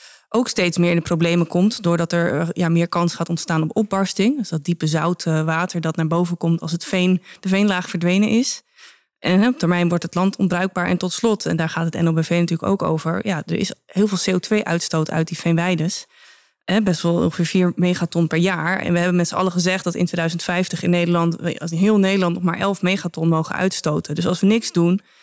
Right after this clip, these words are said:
betekent dat indirect eigenlijk dat er allerlei andere sectoren zijn die veel minder mogen uitstoten. Dat zijn sectoren die misschien economisch veel meer waarde hebben dan ons landbouw.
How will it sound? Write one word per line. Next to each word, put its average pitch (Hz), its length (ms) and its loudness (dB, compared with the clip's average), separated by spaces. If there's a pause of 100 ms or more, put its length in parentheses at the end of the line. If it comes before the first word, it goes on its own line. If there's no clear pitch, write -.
(180)
betekent 202 440 0
dat 170 260 -2 (120)
indirect 214 520 2
eigenlijk 165 580 -2 (420)
dat 185 180 -2
er 175 140 0
allerlei 190 300 2
andere 233 260 4
sectoren 175 480 0
zijn 165 460 0
die 170 480 2
veel 220 240 2
minder 208 260 4
mogen 170 240 -2
uitstoten. 165 500 -2
Dat 180 140 0
zijn 175 160 -2
sectoren 180 440 0
die 175 120 0
misschien 175 280 0
economisch 185 500 2
veel 190 140 2
meer 185 140 2
waarde 185 280 -2
hebben 170 320 -2
dan 175 340 -2
ons 170 220 -4
landbouw. 165 440 -2